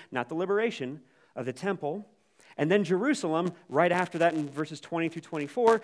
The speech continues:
And then he foretells more war and famine to, that is going to follow in general in chapter twenty-one. I'm harping on this and I'm listing all this because you need to see that how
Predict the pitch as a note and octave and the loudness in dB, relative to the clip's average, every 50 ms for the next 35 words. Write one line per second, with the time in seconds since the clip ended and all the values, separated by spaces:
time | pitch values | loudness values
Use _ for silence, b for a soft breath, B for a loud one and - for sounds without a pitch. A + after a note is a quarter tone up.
0 | B B B B - D#3+ F3+ G3+ F#3+ F#3 F3 - - E3+ F#3+ - - _ _ _ | B B B B 0 2 2 2 2 0 -4 -4 -6 -6 -6 -8 -10 _ _ _
1 | _ _ _ _ - - G3+ G3 G3 G3+ G3+ F#3+ F#3+ F#3 E3+ - - - - E3 | _ _ _ _ 0 2 2 2 4 4 4 4 4 4 0 -4 -12 -12 -6 0
2 | F3+ G#3 A3+ A#3 G#3 F3 E3+ E3+ E3 E3 A#2+ C#3 B2+ - G3+ G3 G3 F#3+ G3 F#3+ | 4 6 8 8 6 6 4 4 4 4 2 0 -4 -2 -2 0 0 0 0 0
3 | F#3+ G3 F3 b b b b b b b - - D3 - - - - D#3+ D3+ C#3 | -2 -4 -8 b b b b b b b -10 -10 -10 -10 -8 -4 0 0 0 0
4 | C3+ - E3 D#3+ D3 C3 - - F#3 F3+ F3+ F3 E3+ - C3 B2 B2 D#3 D#3 D#3+ | -2 -4 -6 -4 -4 -6 -6 -4 0 2 2 2 2 0 -2 -4 -4 -4 -4 -2
5 | D#3 D#3 D#3 D#3 B B B C#3 C#3 C3+ B2+ B2 - - B2 A#2+ - A#2 - - | -2 -4 -4 -6 B B B -8 -6 -6 -6 -6 -4 -4 -4 -4 -4 -12 -12 -10
6 | - A#2 G#2+ G#2 C3 F3 G#3 G3+ F#3+ F#3 F3+ E3 b b b b b b b b | -8 -8 -8 -6 -4 -2 -2 -2 -2 -4 -6 -8 b b b b b b b b
7 | b b b b b _ _ _ _ _ _ _ B B B B B B B B | b b b b b _ _ _ _ _ _ _ B B B B B B B B
8 | B B B B B B B B B B _ _ _ _ _ _ _ _ _ _ | B B B B B B B B B B _ _ _ _ _ _ _ _ _ _
9 | _ _ _ _ _ _ _ _ _ _ _ _ _ _ _ - - D#3 D3 D3 | _ _ _ _ _ _ _ _ _ _ _ _ _ _ _ -4 -2 -2 -2 -2
10 | - - G#3 A#3 A#3 A3+ G#3 F#3+ E3+ E3 D3+ D3 - - D#3+ C3 B2+ B2+ C3 D3+ | -2 0 0 0 2 2 2 2 0 -2 -2 -4 -4 -4 -6 -6 -4 -2 -2 0
11 | F#3 G#3 - - - G3+ F3 D3+ C#3 C#3 C3 B2 A#2 - - C#3+ - D3 B2 A#2 | 0 0 0 -2 -6 -4 -4 -2 -2 -2 -2 -4 -6 -8 -10 -8 -8 -8 -6 -4
12 | D3+ D3 D#3+ F3+ G3 D#3 D#3 - - - F#3+ F3+ - - - - - F#3 F3+ D#3 | -4 -4 -4 -4 -4 -6 -8 -10 -10 -10 -8 -8 -8 -8 -8 -6 -4 -4 -4 -4